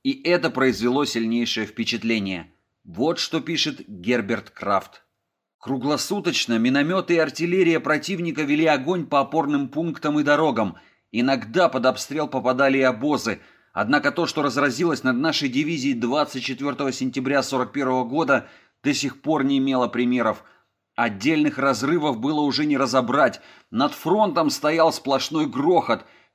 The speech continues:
Впервые мы перешли к позиционной обороне,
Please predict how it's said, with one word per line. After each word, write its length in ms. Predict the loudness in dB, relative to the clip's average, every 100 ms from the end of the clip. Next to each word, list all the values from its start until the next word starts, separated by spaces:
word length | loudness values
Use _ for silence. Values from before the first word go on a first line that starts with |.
| _
Впервые 460 | 0 0 0 0
мы 120 | 0 0
перешли 400 | 0 0 -2 -2
к 80 |
позиционной 720 | -2 -2 -2 -2 0 2 2
обороне, 600 | 4 4 4 4 2 0